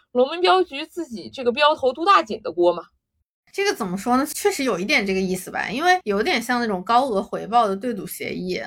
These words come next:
Speaker 2: 那两千两黄金呢，那真的是，这得多少钱呀？只能说，就是杀人全家这件事本身，它确实是第一不符合名门正派的道义，第二也非常不符合我们说的朴素道德。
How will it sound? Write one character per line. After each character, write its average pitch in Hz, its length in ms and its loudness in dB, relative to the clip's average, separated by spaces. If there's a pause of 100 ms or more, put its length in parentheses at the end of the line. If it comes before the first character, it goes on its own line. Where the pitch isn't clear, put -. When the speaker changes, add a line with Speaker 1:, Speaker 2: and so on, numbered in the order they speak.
Speaker 2:
那 226 140 -2
两 240 380 2
千 262 240 -6
两 214 240 2
黄 180 300 -2
金 185 260 -2
呢， 190 120 0
那 202 160 0
真 233 160 -4
的 240 100 2
是， 214 240 -2
这 277 160 -2
得 233 140 -6
多 196 200 -6
少 254 80 0
钱 240 240 -12
呀？ - 240 -18 (240)
只 - 120 -8
能 196 120 2
说， 320 260 -2
就 285 180 -6
是 247 80 0
杀 339 260 0
人 294 140 -2
全 220 260 -4
家 269 160 2
这 311 60 -4
件 311 160 -2
事 311 160 -4 (100)
本 - 180 -8
身， 208 300 0
它 285 140 -8
确 196 180 0
实 202 220 -4
是 190 240 -2 (240)
第 285 180 2
一 320 60 2
不 311 160 -6
符 - 260 -10
合 180 240 -6
名 196 180 2
门 220 200 0
正 269 120 -4
派 294 140 -4
的 269 100 -4
道 302 240 2
义， 180 200 -8 (180)
第 302 100 -8
二 294 200 2
也 175 100 -8
非 226 180 -4
常 254 220 0
不 285 100 -4
符 - 300 -10
合 175 180 -6
我 185 120 2
们 170 100 -4
说 202 180 -2
的 202 60 -4
朴 - 160 -20
素 - 180 -8
道 285 240 2
德。 196 240 -10